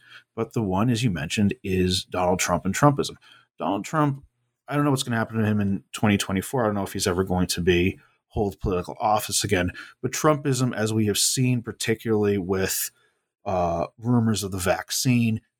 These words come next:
has long outlived or will long outlive Donald Trump himself, and it's long out-, it's outlived his presidency already. And so, um, what I think is important here, in addition to helping us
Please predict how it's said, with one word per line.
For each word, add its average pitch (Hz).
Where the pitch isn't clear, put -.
has 113
long 110
outlived 87
or 87
will 98
long 85
outlive 82
Donald 78
Trump -
himself, 80
and 71
it's -
long 82
out-, -
it's -
outlived -
his -
presidency -
already. -
And 110
so, 110
um, 90
what 139
I 139
think 151
is 143
important 117
here, 90
in 120
addition 127
to 113
helping 107
us 95